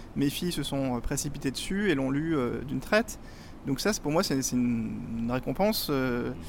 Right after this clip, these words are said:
euh, ce qu'elles ne font pas du tout avec mes livres habituellement, hein. Euh, d'habitude, c'est, il y en a qu'elles n'ont même pas lu ou pas ouvert. <laughs> Donc, euh, ça, c'est, déjà, ça me touche. Et après, bah, on verra bien comment, euh, comment le, le public réagit.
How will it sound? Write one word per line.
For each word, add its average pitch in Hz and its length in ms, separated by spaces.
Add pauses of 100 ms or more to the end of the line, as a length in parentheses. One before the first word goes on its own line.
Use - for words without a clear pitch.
(400)
euh, 123 380
ce - 100
qu'elles 156 100
ne 156 60
font 160 140
pas 196 100
du 180 160
tout 247 140
avec 175 160
mes 160 80
livres 165 160
habituellement, 160 640
hein. 151 60
Euh, 127 380
d'habitude, 127 400
c'est, 131 160
il 127 80
y - 20
en 135 60
a 143 80
qu'elles 123 140
n'ont 120 240
même 123 160
pas 120 120
lu 185 300
ou 143 120
pas 120 140
ouvert. 151 440 (260)
<laughs> - 300
Donc, 180 280
euh, 143 260
ça, 175 180
c'est, 151 100
déjà, 139 180
ça 139 100
me 135 80
touche. 294 280 (460)
Et 135 100
après, 127 360
bah, 165 100
on 135 60
verra 120 220
bien 143 200
comment, 135 480
euh, - 100
comment 139 320
le, 127 140 (160)
le 135 80
public 139 300
réagit. 143 480